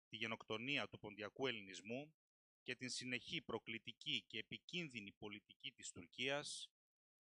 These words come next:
είναι αναγκαία, αν όχι επιτακτική, η στρατηγική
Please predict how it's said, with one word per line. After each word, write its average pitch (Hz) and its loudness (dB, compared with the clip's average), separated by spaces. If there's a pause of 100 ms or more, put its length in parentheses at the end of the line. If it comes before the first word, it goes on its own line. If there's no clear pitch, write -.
(140)
είναι 131 0
αναγκαία, 120 4 (300)
αν 123 -2
όχι 156 12
επιτακτική, 117 -2 (560)
η 120 -6
στρατηγική 123 -2